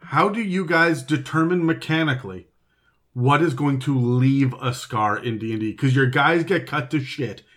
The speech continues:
in every combat. You've been blown up, lit on fire,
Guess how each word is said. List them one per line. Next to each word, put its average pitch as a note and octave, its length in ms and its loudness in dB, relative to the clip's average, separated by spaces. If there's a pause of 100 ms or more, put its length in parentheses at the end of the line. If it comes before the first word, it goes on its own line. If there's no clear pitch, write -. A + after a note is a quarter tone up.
(140)
in C3 200 0
every B2+ 320 0
combat. F2+ 560 -6 (300)
You've D3 200 2
been B2+ 180 0
blown D3 380 0
up, C#3 180 0
lit C3 320 2
on D#3 300 2
fire, B2 540 2